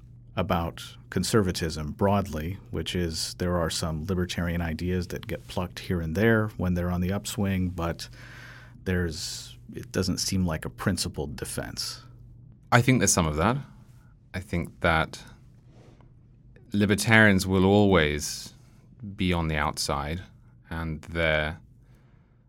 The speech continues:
Speaker 2: desirability will always be linked to who is in power at any given point. Uh, it is true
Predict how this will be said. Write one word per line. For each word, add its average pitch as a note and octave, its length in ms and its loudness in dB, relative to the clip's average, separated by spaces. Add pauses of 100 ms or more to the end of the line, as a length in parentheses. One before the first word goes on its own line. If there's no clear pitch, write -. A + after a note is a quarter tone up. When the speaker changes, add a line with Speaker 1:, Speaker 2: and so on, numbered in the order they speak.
(140)
Speaker 2:
desirability F#2 1000 4
will E2+ 360 2
always F2+ 440 2
be - 420 -4
linked E2+ 460 -2
to D#2+ 360 -2 (540)
who G2 80 -2
is E2 100 -2
in D#2 120 -4
power D#2 260 2
at C#2+ 80 -6
any D2 140 -6
given C2+ 260 -10
point. G1+ 300 -12 (1000)
Uh, - 240 -8 (160)
it - 180 -8
is F2 200 -6
true G#2 560 4